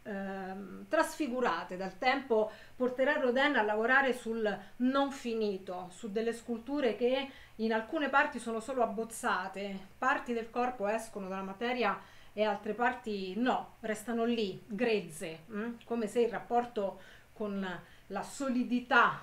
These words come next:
la matericità non sia un rapporto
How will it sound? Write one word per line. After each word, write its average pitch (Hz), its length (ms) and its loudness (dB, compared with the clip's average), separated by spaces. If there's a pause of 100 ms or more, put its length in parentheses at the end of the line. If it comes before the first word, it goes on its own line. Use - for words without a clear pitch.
(100)
la 202 180 -4
matericità 233 1000 2
non 208 160 -2
sia 226 200 2
un 202 60 0
rapporto 202 680 -4